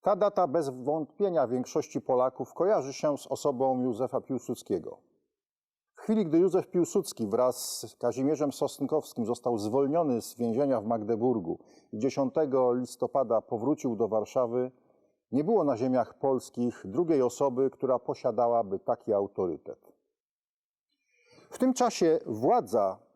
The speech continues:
leżała na ulicy. Austro-Węgry załamały się, a Niemcy ogarnęła rewolucja.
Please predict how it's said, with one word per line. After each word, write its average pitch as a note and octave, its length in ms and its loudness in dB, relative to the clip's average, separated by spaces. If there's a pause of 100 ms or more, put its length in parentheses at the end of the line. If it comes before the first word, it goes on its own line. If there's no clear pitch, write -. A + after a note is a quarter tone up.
(240)
leżała G3 420 2
na G3+ 140 0
ulicy. B2+ 520 -4 (1300)
Austro-Węgry F#3+ 720 2
załamały F3 640 0
się, C3+ 500 -6 (140)
a C3 220 0
Niemcy D#3+ 440 0
ogarnęła C3+ 580 2
rewolucja. A#2 720 -4